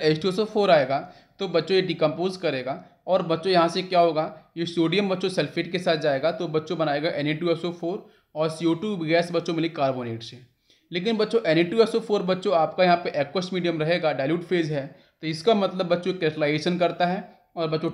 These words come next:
टेन वाटर मॉलिक्यूल्स को लेके जाता है, ठीक है, और hard form beta डेवलप कर लेता है, क्रिस्टलाइजेशन। नेक्स्ट, के टू सी ओ थ्री के साथ बच्चों में प्रीवियस ईयर के बेटा क्वेश्चन है ये,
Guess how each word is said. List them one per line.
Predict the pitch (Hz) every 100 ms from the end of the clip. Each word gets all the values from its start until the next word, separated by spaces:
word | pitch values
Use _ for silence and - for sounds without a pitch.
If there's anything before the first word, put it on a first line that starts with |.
| -
टेन | 180 220 202
वाटर | 160 170
मॉलिक्यूल्स | 170 151 143 143 156
को | 160
लेके | 143 127 123
जाता | 113 107 110
है, | 120 131 160
ठीक | 170
है, | 208 208 - 156
और | 135
hard | 147 160 -
form | 170 156 151
beta | 170
डेवलप | 143 127 120 -
कर | 117
लेता | 117 127
है, |
क्रिस्टलाइजेशन। | 160 165 143 127 123 - - _ _ _ _ 160
नेक्स्ट, | 175 180 - - _ _ _ _ _ _ _ _ -
के | 175
टू | 175 214
सी | 214 190
ओ | 185
थ्री | 175 151
के | 151 170
साथ | 190 175
बच्चों | 165 160 170
में | 170
प्रीवियस | 160 156 175 185
ईयर | 175
के | 185
बेटा | 170 165 170
क्वेश्चन | 156 165 170
है |
ये, | 156